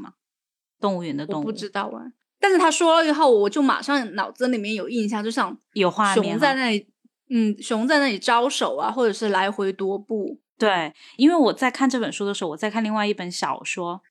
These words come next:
Speaker 1: 叫《
Speaker 2: 嗯。
Speaker 1: The Heart Principle》，因为她是一个小提琴家，那个女主，她就说她那天一直弹不好，她就一直在重复，一直在重复，就像动物园里踱步的熊一样。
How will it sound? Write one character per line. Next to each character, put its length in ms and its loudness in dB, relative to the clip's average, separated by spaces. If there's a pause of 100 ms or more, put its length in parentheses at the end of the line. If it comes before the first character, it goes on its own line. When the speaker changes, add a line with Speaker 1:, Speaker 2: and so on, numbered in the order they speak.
(160)
Speaker 1:
叫《 220 4
Speaker 2:
嗯。 60 -6
Speaker 1:
The 80 0
Heart 400 0 (100)
Principle》， 400 -8 (520)
因 120 4
为 80 8
她 160 2
是 140 0
一 60 0
个 120 0
小 480 -6
提 200 -8
琴 200 -6
家， 240 -4
那 140 -4
个 80 -6
女 220 -4
主， 260 -12 (380)
她 100 2
就 100 4
说 240 0
她 360 -2 (100)
那 140 0
天 340 -2
一 100 0
直 140 -4
弹 260 -4
不 80 -2
好， 160 -2
她 140 -4
就 80 0
一 160 -2
直 100 -6
在 200 -2
重 240 -4
复， 120 -6
一 120 0
直 120 -4
在 200 -2
重 200 -6
复， 140 -10
就 100 -6
像 220 -4
动 180 0
物 120 -2 (160)
园 280 -2
里 220 -2
踱 240 -2
步 140 0
的 120 -4
熊 320 -4
一 120 -6
样。 180 -4